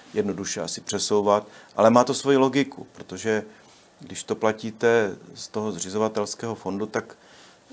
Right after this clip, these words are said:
už daleko lépe můžete dohlédnout, jestli je potřeba tam či onde přidat, ubrat a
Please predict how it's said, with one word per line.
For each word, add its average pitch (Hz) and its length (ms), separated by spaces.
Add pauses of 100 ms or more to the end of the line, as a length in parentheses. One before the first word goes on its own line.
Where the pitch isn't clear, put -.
už 110 200
daleko 113 360
lépe 117 240
můžete 107 420
dohlédnout, 107 500
jestli 95 200
je 98 40
potřeba 98 440
tam 101 320
či 98 160
onde 95 340 (340)
přidat, 98 520
ubrat 92 420 (180)
a 90 400